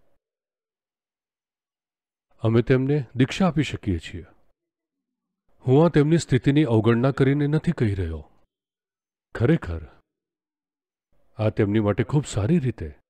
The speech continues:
કામ કરી શકે છે. જો ડોક્ટરો દ્વારા બીજું કંઈ ન થઈ શકે, તો આ તેમની માટે ખૂબ જ સારી રીતે કામ કરી શકે છે. ફક્ત પડ્યા રહેવું, સતત સચેત મન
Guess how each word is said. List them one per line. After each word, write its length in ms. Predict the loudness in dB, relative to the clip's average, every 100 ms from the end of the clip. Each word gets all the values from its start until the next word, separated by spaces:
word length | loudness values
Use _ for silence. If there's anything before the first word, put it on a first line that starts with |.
| _ _ _ _ _ _ _ _ _ -10
કામ 180 | -6 -4
કરી 200 | -4 -8
શકે 280 | -10 -14 -16
છે. 180 | -18 -20 -2
જો 140 | 2
ડોક્ટરો 480 | 4 2 2 2 4
દ્વારા 260 | 4 6 6
બીજું 340 | 2 2 0 4
કંઈ 180 | 4
ન 100 | 6 4
થઈ 180 | 2
શકે, 340 | 2 0 -6 -14 -16 _ _ _ _ _ _ _ _ _ _ _ _ 0
તો 60 | 0 4
આ 140 | 2
તેમની 300 | 4 0 2
માટે 260 | 2 2 0
ખૂબ 220 | 0 2
જ 80 | 2
સારી 320 | 2 2 4
રીતે 180 | 2 0
કામ 240 | 0 0 -2
કરી 220 | -4 -6
શકે 260 | -6 -10 -12
છે. 200 | -14 -18 -20 _ _ _ _ _ _ _
ફક્ત 300 | 0 0 _ -6 -2
પડ્યા 300 | 0 0 0
રહેવું, 320 | -2 -6 -12 -18 _
સતત 360 | -4 -4 -2 -6
સચેત 520 | -4 -6 -4 -4 -4 -6
મન 240 | -8 -8